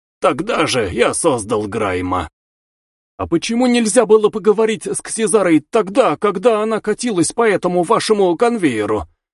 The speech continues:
удивился Майк, которому весь происходящий разговор казался имеющим мало общего с реальностью.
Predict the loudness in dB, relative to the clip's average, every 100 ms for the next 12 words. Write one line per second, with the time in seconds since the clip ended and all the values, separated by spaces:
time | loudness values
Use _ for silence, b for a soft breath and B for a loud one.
0 | _ _ -6 -2 0 2 0 2 0 2
1 | 0 -2 -4 -4 2 2 4 2 2 -4
2 | -4 -2 -2 -2 -2 0 0 -2 -2 2
3 | 2 2 0 2 0 2 0 2 2 0
4 | 0 2 4 2 2 0 -2 0 2 2
5 | 2 2 2 0 -2 -2 -2 -2 0 2
6 | 0 -4 -8 -8 -6 -6